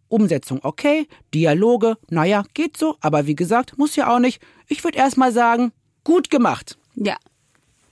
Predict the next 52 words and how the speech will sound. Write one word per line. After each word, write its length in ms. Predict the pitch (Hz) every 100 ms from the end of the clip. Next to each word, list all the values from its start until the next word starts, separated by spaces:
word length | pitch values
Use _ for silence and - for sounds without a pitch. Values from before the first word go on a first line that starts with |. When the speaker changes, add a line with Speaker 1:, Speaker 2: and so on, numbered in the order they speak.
| _ -
Speaker 1:
Was 160 | 269 -
sagst 300 | 262 - -
du? 120 | 113 -
Speaker 2:
Ja, 140 | 233
so, 140 | 254 277
da 120 | 285 302
kann 160 | 330
ich 100 | 330
jetzt 140 | 330 -
erstmal 300 | 262 285 269
komplett 400 | 254 233 160 -
mitgehen. 480 | 151 - 165 151
Ich 180 | 202 -
hab 260 | 240 208 -
noch 200 | 220 190
nicht 200 | 214 - -
alles 360 | 208 269 294
gesehen. 320 | - 294 339 339
Ich 80 |
hab 80 | 240
jetzt 180 | 233 -
bis 160 | 220 208
jetzt 160 | - 214
nur 140 | 202
einen 80 | 190
Teil 260 | 214 208
gesehen. 240 | 247 240 240
Man 120 | 208
muss 80 | 208
dazu 280 | 208 - 196
sagen, 260 | 185 180
es 120 | 185 -
gibt 180 | -
auch 140 | - 151
nur 160 | 165
fünf 320 | 165 - 170 -
Folgen 400 | - 277 285 262
bisher. 400 | 247 - 226 220 - - - - -
Erzählt 540 | 196 - 220 220 196
wird, 220 | 202 185
äh, 240 | - 190 165
wie 80 |
gesagt, 400 | 185 180 180 -
die 180 | 190 170
Geschichte 420 | 175 180 202 -
dieser 240 | 180 175 170
vier 260 | - 175
Männer, 280 | 175 202 240
die 300 | 208 196 123
übrigens 480 | 151 220 185 185 -
in 100 | 175
unterschiedlichen 800 | - 202 202 - 190 - 185 180